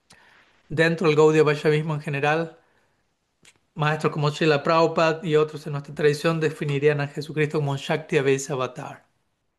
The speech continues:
que significa un gurú maestro que encarna un tipo de empoderamiento especial, ¿no? Es que está empoderado de manera especial por Dios mismo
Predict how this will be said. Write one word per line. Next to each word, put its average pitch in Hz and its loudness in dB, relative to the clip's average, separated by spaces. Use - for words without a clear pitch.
que 156 -6
significa 160 -4
un 151 2
gurú 180 6
maestro 175 2
que 160 0
encarna 196 0
un 165 -4
tipo 180 2
de 170 2
empoderamiento 156 0
especial, 143 -4
¿no? 185 -6
Es 156 -10
que 165 -2
está 196 -2
empoderado 190 2
de 165 -2
manera 160 -2
especial 156 -4
por 156 -10
Dios 151 -2
mismo 147 -8